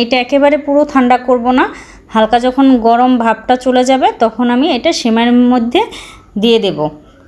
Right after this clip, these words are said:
আমি এটা সম্পূর্ণ সেমাইয়ের ভিতরে দিয়ে দিচ্ছি। এটা খেতে খুবই মজার হয়।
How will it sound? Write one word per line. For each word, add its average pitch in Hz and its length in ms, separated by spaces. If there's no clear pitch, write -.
আমি 220 240
এটা 247 180
সম্পূর্ণ 254 420
সেমাইয়ের 254 340
ভিতরে 262 260
দিয়ে 247 200
দিচ্ছি। 247 420
এটা 247 280
খেতে 269 280
খুবই 294 320
মজার 262 400
হয়। 254 240